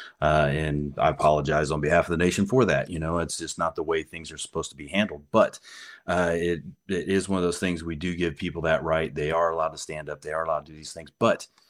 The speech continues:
you know, the, we're, we still need to follow decency, right? We need to be,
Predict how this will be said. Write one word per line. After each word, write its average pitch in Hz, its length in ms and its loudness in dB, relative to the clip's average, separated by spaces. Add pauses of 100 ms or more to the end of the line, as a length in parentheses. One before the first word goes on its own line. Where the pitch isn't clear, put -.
(200)
you 98 100 4
know, 87 240 2
the, 98 140 2
we're, 101 260 2 (140)
we 110 220 0
still 120 420 4
need 98 300 4
to 87 460 -4
follow 87 420 4
decency, 76 680 -6
right? 76 260 -2
We 80 120 -6
need 82 160 -6
to 78 80 -8
be, 78 420 -6